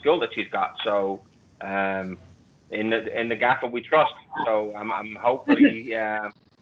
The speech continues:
Speaker 1: gonna see her, um, get ten, fifteen goals a season out, out here at, um, you know, Lynn Family Stadium.
Speaker 2: And, and there, there you go, too. It goes back to what I said at the very beginning.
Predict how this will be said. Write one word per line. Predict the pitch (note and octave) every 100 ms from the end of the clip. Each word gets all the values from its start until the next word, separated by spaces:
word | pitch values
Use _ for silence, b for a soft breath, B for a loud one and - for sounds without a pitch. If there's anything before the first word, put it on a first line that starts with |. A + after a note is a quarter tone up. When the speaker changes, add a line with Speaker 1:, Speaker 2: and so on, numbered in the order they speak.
| _ _
Speaker 1:
gonna | - A#2 A2+ A2+ - - - -
see | B2+ A#2
her, | A2 A2 G#2+ G#2+ G#2 G#2
um, | G#2 G2+ F#2+ -
get | A#2 - -
ten, | A#2 A#2+ - - _ _ B2
fifteen | - B2+ A#2+
goals | A#2+ A#2+
a | A#2
season | B2+ C#3 B2+
out, | G#2+ - - - _ -
out | A2 G#2+
here | A2 G#2
at, | G2+ - - G#2 G#2 G2+ G2+
um, | G2+ G2+ G#2 - _ _
you | -
know, | G#2 G#2+
Lynn | A2 A2
Family | A2+ A2+ A#2
Stadium. | B2 C3 B2 - - _ _ _ _ - B B
Speaker 2:
And, | A#3 A3
and | B3 A#3+
there, | D4 - -
there | B3+ D#4+
you |
go, | A#3 A#3
too. | - A3+
It | E3+
goes | G3
back | G#3+ G3+
to | -
what | G3+
I | F3+
said | G#3
at | E3+
the |
very | F3 G3
beginning. | F3+ E3+ A3 D#3+